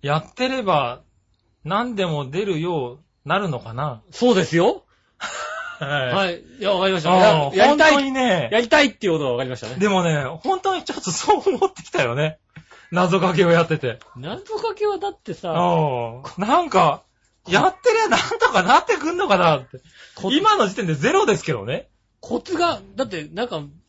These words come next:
Speaker 2: ねずっちのコツを聞いてやり始めてんじゃないの？
Speaker 1: ああ、でも、俺ねずっちのやつあんまり聞いてないんだよね。
Speaker 2: ああ、そうなんだ。
Speaker 1: ああ。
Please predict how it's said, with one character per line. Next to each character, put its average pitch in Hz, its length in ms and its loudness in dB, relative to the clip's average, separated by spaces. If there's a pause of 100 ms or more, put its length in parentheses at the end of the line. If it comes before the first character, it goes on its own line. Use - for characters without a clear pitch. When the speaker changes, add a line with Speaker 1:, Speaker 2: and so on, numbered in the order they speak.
Speaker 2:
ね 180 160 -4
ず 240 120 -8
っ - 40 -18
ち - 160 -10
の 190 100 -2
コ 151 140 -4
ツ 233 120 -4
を 214 80 0
聞 208 140 -6
い 190 60 -8
て 226 80 -2
や 202 80 2
り 185 60 0
始 180 120 -2
め 170 80 -4
て 127 100 -6
ん 101 40 -12
じ 95 80 -12
ゃ - 20 -10
な 110 80 -10
い 101 80 -12
の？ 117 60 -18 (600)
Speaker 1:
あ 220 600 6
あ、 214 40 4
で 220 60 0
も、 175 180 -2 (160)
俺 165 140 2
ね 180 100 2
ず 277 120 -4
っ - 20 -8
ち 311 120 -10
の 214 60 0
や 160 60 0
つ 147 80 -4
あ 143 60 0
ん 180 80 -4
ま 196 80 0
り 170 80 -2
聞 185 100 -8
い 170 40 -8
て 156 60 -10
な 185 100 -2
い 170 40 0
ん - 20 -2
だ 123 80 -4
よ 98 60 -8
ね。 101 200 -12
Speaker 2:
あ 139 280 -4
あ、 131 40 -8
そ 143 120 -8
う 120 40 -10
な 101 60 -12
ん - 20 -12
だ。 139 60 -8
Speaker 1:
あ 123 300 -2
あ。 92 80 -16